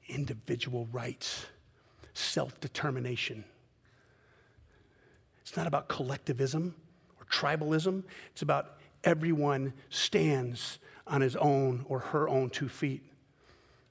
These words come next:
We need to lift people up. We don't need to lift anybody up. We need to teach them how to lift themselves up. You see? If you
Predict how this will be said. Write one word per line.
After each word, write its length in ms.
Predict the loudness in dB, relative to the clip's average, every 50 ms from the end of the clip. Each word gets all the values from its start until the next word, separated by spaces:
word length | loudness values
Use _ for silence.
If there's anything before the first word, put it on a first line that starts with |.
| _ _ _ -20 -20 -20 _ -20 -20 -20 -20 -18 -18 -18 -20 _ _ _ _ _ -20 -20 -20 -14 -8 -4
We 80 | -2 -2
need 100 | 0 0
to 80 | -2
lift 200 | 0 -2 -2 -2
people 300 | 0 -2 0 0 2 2
up. 260 | 0 0 -2 -6 -14 -20 -20 -20 -20 -20 -20 -20 -20 _ _ -20 -20 _ _ -20 -20 _ -20 -20 -20 -20 -20 _ _ -8
We 60 | -4
don't 80 | -2 0
need 60 | 0 2
to 80 | 2
lift 260 | 2 2 2 2 4
anybody 420 | 2 4 4 4 2 0 0 2 0
up. 280 | 0 -2 -2 -8 -20 -20 -20 -20 -20 -20 -20 -20 -20 -20 _ -8
We 140 | -2 0 2
need 140 | 2 4 4
to 80 | 2
teach 420 | 0 0 -2 2 2 2 4 4 2
them 140 | 2 2 4
how 100 | 4 4
to 100 | 4 4
lift 280 | 4 4 2 4 4 2
themselves 540 | 2 2 2 4 4 4 4 4 2 2
up. 260 | 0 0 0 -4 -16 -20 -20 -20 _ _ _ -8
You 60 | -2
see? 400 | 2 4 4 4 4 0 -4 -16 -20 -20 -20 -20 _ _ _ _ _ _ _ _ _ _ _ _ _ _ _ _ _ _ _ _ _ _ _ _ _ _ _ _ _ _ _ -20 _ _ _ _ _ _ -20 _ _ _ _ _ _ _ -20 -20 _ _ _ _ _ _ _ _ _ _ _ _ _ _ _ -20 _ _ _ _ _ _ _ _ _ _ _ -20 -20 -20 -20 -12 -6
If 180 | -6 -4 -2 2
you 340 | 4 6 6 6 6 4